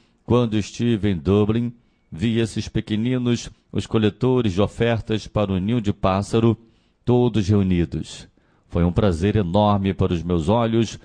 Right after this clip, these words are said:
poder ver esses amigos ajudando os desamparados e necessitados. Até dei uma pequena palavra a eles,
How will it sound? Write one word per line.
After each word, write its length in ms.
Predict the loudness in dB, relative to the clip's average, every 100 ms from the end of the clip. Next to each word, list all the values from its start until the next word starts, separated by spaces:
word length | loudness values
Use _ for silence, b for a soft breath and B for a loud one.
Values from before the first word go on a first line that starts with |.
| b b
poder 340 | -6 -2 0 0
ver 220 | 0 0
esses 340 | -2 -4 -4
amigos 580 | -2 -2 -2 -2 -2 -2
ajudando 720 | -2 0 -4 0 0 0 -2 -2
os 140 | -4
desamparados 1080 | -4 -4 -2 -2 -2 0 -2 0 -2 -2 -12 b b
e 80 | -2
necessitados. 1040 | 0 0 -4 -6 -4 -4 -4 -10 -20 -20 _ _ _ _ _ -8
Até 240 | -2 0
dei 180 | 0 0
uma 160 | 0 0
pequena 480 | -2 -2 -4 -2 -2
palavra 580 | 0 0 0 0 0
a 40 | 2
eles, 560 | 2 0 -4 -10 -16